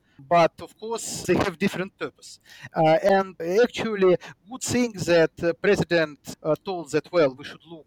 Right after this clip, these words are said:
uh, closer into, uh, food subsidies program, and maybe it can be sold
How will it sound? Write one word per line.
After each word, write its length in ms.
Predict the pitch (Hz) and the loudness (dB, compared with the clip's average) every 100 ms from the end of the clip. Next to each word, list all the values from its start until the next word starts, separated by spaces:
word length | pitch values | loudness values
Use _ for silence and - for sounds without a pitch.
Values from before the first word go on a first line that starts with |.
| - | -16
uh, 280 | - 147 143 - | -8 -6 -6 -8
closer 480 | 175 165 139 123 | -10 -10 -10 -6
into, 760 | 139 147 147 135 - 139 127 127 - - - | -4 -4 -8 -12 -18 -16 -16 -20 -20 -20 -2
uh, 140 | 151 | 0
food 200 | 143 190 | 0 -6
subsidies 460 | - 180 - 170 165 | 0 0 0 -6 -10
program, 500 | - 269 269 285 269 - - | -10 -8 -4 -4 -6 -14 -8
and 160 | 185 170 175 | -4 -2 2
maybe 300 | 226 202 202 | 2 2 -2
it 180 | 170 | -2
can 180 | - 185 | -2 -2
be 100 | 165 | -4
sold 500 | - - 185 180 175 | -14 -12 -12 -14 -18